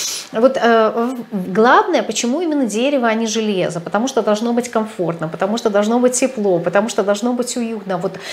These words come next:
душевное состояние для вас, оно очень важное. То есть это н-, не просто так, а, как бы это ваша основа.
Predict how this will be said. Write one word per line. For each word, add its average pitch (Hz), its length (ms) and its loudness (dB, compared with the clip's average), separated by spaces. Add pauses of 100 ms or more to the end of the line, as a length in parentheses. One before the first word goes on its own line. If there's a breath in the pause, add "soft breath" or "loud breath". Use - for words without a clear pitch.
(160 loud breath)
душевное 240 640 6
состояние 262 880 0
для 214 220 -2
вас, 311 380 0
оно 240 720 2
очень 214 300 -4
важное. 185 440 2 (460 loud breath)
То 254 60 0
есть 240 160 0
это 269 180 2
н-, 254 720 2
не 262 280 2
просто 339 540 4
так, 277 520 2
а, 220 300 -2 (840 loud breath)
как 254 140 -6
бы 262 80 4
это - 260 4
ваша 285 280 4
основа. 233 640 -2